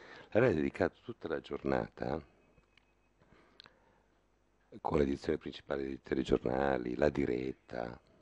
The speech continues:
le dirette dalle varie sedi regionali, alla giornata in ricordo delle vittime della mafia, ventuno marzo, l'altro ieri, organizzata da Libera di Don Ciotti.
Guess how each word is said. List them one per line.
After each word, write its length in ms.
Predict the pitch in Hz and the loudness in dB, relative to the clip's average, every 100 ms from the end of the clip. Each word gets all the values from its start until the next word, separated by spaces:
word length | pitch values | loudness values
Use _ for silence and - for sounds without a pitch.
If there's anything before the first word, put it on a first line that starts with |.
| - _ - - - - | -20 _ -20 -20 -20 -4
le 120 | - 80 | 0 4
dirette 360 | 82 82 - | 6 4 4
dalle 220 | 73 69 | 2 4
varie 280 | 67 71 69 | 6 6 4
sedi 280 | 62 67 64 | 2 0 0
regionali, 840 | 62 64 67 65 55 55 58 71 - - - - _ _ - | -2 -4 -6 -6 -8 -8 -8 -8 -10 -20 -20 -20 _ _ -8
alla 220 | 71 73 | -4 -2
giornata 760 | 73 80 95 90 73 - 67 69 | -2 0 4 4 2 -2 -2 0
in 160 | 67 | -2
ricordo 1120 | 73 73 - 87 69 60 57 62 62 60 62 - | -4 -4 4 6 6 2 -4 0 0 -2 -16 -12
delle 280 | 69 69 67 | -8 -4 2
vittime 540 | 73 104 - 69 69 | 6 6 4 0 2
della 180 | 67 71 | 2 4
mafia, 800 | 76 73 60 - 67 73 107 110 _ _ _ _ _ _ _ _ | 4 2 -4 -6 -2 -2 -2 -6 _ _ _ _ _ _ _ _
ventuno 500 | 69 80 76 98 98 | 4 6 6 4 2
marzo, 680 | 85 80 62 - - 65 65 67 | 4 2 2 -6 -4 -4 -6 -12
l'altro 340 | 69 65 73 | -12 -8 -2
ieri, 580 | 76 67 60 67 82 104 - _ _ _ _ _ _ _ _ _ _ _ _ _ _ _ _ - | 0 0 0 2 2 2 -6 _ _ _ _ _ _ _ _ _ _ _ _ _ _ _ _ 4
organizzata 600 | 95 98 73 71 - 95 | 4 4 2 0 -2 -4
da 100 | 104 | -4
Libera 380 | 69 64 73 | -4 -8 -8
di 160 | 80 65 | -8 -10
Don 200 | 73 76 | -10 -10
Ciotti. 600 | - 64 60 - 73 | -10 -12 -12 -16 -16